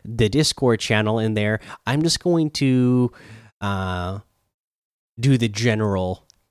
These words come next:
part of this tip that he had. So he said, "Very important tip, check your monitor,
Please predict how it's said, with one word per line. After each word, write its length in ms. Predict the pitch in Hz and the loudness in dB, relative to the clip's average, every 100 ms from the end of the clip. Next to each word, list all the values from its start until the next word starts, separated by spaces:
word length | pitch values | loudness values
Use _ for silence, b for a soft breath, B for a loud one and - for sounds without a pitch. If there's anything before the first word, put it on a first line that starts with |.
| _ _ _ | _ _ _
part 180 | - 113 | 2 2
of 60 | 98 | 2
this 180 | 98 - | -4 -4
tip 220 | - - | -6 -6
that 120 | 98 | -8
he 100 | 101 | -6
had. 220 | 95 87 | -8 -6
So 80 | - | -4
he 80 | 107 | -4
said, 160 | 113 | -2
"Very 220 | 107 156 165 | 0 2 2
important 400 | 135 156 131 123 | 0 0 0 -2
tip, 240 | 139 - | -4 -4
check 260 | - 165 - | -6 -4 -2
your 80 | |
monitor, 540 | 127 127 135 135 135 | 0 2 2 2 0